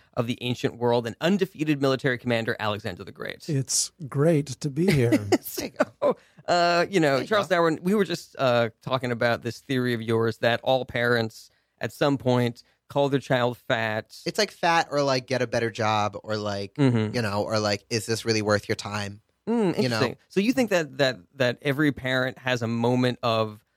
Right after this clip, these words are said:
Speaker 1: of not, not only being not supportive, but of being, um, uh, condescending
Speaker 3: Yeah, a little
Speaker 1: or
Speaker 3: condescending,
Speaker 1: berating?
Speaker 3: berating. It's
Speaker 1: Why?
Speaker 3: like,
Speaker 1: What
Speaker 3: "Why
Speaker 1: is
Speaker 3: aren't you
Speaker 1: it?
Speaker 3: doing the exact same thing I did but better?" And
Speaker 1: Is
Speaker 3: it's
Speaker 1: this
Speaker 3: like
Speaker 1: something that you experienced? Is that why you have this theory?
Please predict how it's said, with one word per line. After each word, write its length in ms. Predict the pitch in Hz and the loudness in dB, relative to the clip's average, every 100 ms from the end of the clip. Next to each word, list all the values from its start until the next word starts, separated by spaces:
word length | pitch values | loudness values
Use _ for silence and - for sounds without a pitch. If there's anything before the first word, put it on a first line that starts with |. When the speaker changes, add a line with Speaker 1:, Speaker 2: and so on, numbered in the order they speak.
| _ | _
Speaker 1:
of 240 | 117 104 | -2 0
not, 240 | 113 139 - | 0 0 0
not 140 | 139 | 2
only 160 | 143 147 | 4 2
being 240 | 123 127 | 0 -2
not 180 | 123 120 | 0 -2
supportive, 800 | - 117 139 131 123 120 110 104 - | -4 -8 0 2 2 0 -2 -6 0
but 320 | 113 110 - - | 2 2 -2 -4
of 560 | 117 117 117 113 110 - _ _ _ - | 0 0 0 -4 -10 -20 _ _ _ -2
being, 640 | 139 127 127 127 123 120 - | 2 4 4 4 2 0 -2
um, 600 | 113 110 107 107 104 101 - | 0 0 -2 -4 -10 -10 -8
uh, 80 | |
condescending 1200 | 104 - 135 123 - 139 151 151 151 151 147 143 127 | -8 -2 -2 -2 -4 -2 0 0 2 2 2 0 2
Speaker 3:
Yeah, 140 | 131 | 2
a 60 | 117 | 2
little 180 | 113 110 | 2 2
Speaker 1:
or 40 | |
Speaker 3:
condescending, 500 | 110 165 165 135 135 | 0 -2 -4 0 0
Speaker 1:
berating? 800 | 120 135 151 151 151 147 151 151 | 2 2 2 2 2 0 -4 -6
Speaker 3:
berating. 580 | 131 123 117 113 113 110 | -4 0 0 0 -2 -6
It's 80 | 113 | -4
Speaker 1:
Why? 160 | 139 269 | -2 0
Speaker 3:
like, 260 | 269 120 | 2 0
Speaker 1:
What 100 | 123 | 2
Speaker 3:
"Why 60 | 123 | 0
Speaker 1:
is 40 | |
Speaker 3:
aren't 120 | 131 - | 0 -2
you 40 | |
Speaker 1:
it? 40 | |
Speaker 3:
doing 180 | 139 131 | -2 -2
the 60 | 123 | -4
exact 340 | 117 127 117 | -4 -2 -2
same 160 | - 113 | -4 -8
thing 220 | - 117 | -4 -4
I 180 | 107 110 | -4 -4
did 200 | 113 107 | -4 -6
but 180 | 104 - | -6 -2
better?" 340 | 107 104 101 | 0 2 0
And 120 | 98 | 0
Speaker 1:
Is 40 | 143 | 0
Speaker 3:
it's 60 | |
Speaker 1:
this 60 | 180 | 0
Speaker 3:
like 40 | 196 | 0
Speaker 1:
something 160 | 214 | 2
that 100 | 190 | 0
you 160 | 160 160 | 0 0
experienced? 440 | 185 - 214 220 | -2 -2 -4 -4
Is 60 | 151 | -2
that 120 | 131 | 0
why 80 | 135 | 2
you 160 | 131 127 | 0 0
have 140 | 120 | -2
this 120 | 233 | -4
theory? 420 | - 127 160 202 | -4 -2 -2 -4